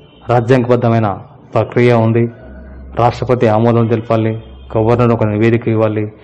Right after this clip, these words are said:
ఇలా ఇవన్నీ అయిపోయిన తర్వాతనే రాష్ట్రపతి పాలన అనేది ఈ యొక్క కేంద్రం నుంచి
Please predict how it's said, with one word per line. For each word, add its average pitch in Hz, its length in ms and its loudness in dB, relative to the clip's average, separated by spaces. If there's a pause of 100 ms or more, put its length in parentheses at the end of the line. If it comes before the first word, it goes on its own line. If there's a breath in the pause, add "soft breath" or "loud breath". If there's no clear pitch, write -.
(320 loud breath)
ఇలా 147 120 6
ఇవన్నీ 127 460 4
అయిపోయిన 117 440 -2
తర్వాతనే 110 560 -4 (220)
రాష్ట్రపతి 110 500 -6
పాలన 110 440 -6
అనేది 104 440 -4 (680 loud breath)
ఈ 135 40 6
యొక్క 120 140 0
కేంద్రం 110 420 -4
నుంచి 113 480 -4